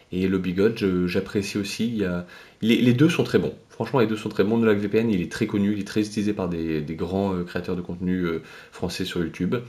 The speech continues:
Et, euh, Lobby God, moi j'en ai une bonne expérience.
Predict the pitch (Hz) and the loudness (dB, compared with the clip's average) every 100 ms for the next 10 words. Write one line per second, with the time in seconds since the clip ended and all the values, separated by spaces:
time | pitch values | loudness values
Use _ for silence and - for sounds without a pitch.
0 | - - - - - 98 107 117 - 98 | -16 -20 -20 -18 -4 2 6 6 6 4
1 | 95 90 90 87 87 101 110 104 107 117 | 4 4 2 2 4 4 4 2 4 4
2 | 123 98 98 110 113 104 98 95 95 92 | 4 4 4 2 2 0 0 0 0 0
3 | 107 110 - 95 92 107 - | 0 0 -2 -2 -2 -4 -6